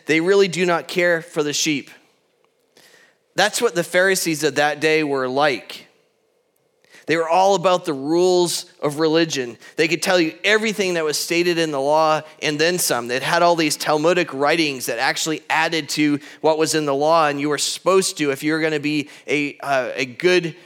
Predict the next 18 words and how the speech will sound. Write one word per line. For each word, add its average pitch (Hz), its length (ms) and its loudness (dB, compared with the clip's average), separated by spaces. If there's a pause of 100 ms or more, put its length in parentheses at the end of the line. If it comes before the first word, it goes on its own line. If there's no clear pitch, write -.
(200)
uh, 123 340 -2
follower 160 640 2
of 135 140 -10
God, 160 360 2
you 147 80 0
needed 151 280 -2
to 135 80 -4
follow 165 340 2
these 156 260 0
rules 160 300 0
and 151 240 -6
all 170 180 2
the 156 140 -2
extra 165 340 -2
rules 160 400 0
that 139 140 -4
they 143 180 2
had. 143 460 -2